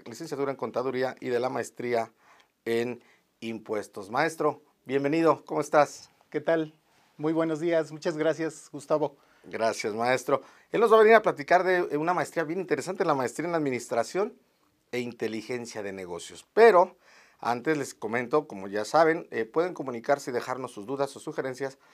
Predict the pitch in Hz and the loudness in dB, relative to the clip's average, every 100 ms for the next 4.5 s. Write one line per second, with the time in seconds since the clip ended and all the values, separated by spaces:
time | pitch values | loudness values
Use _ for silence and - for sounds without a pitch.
0 | _ _ _ 151 165 160 151 139 - 175 | _ _ _ 0 0 2 2 2 0 2
1 | 156 147 - 120 135 143 - 127 123 120 | 4 4 2 -4 0 0 -2 -6 -6 -6
2 | 113 113 110 - 101 104 101 143 151 165 | -2 0 0 -6 -6 -6 -2 -2 0 -4
3 | 135 120 147 151 143 147 147 123 - 113 | -6 -6 -4 -4 -2 -4 -6 -10 -12 -10
4 | 135 139 139 147 156 | -8 -10 -2 -2 -2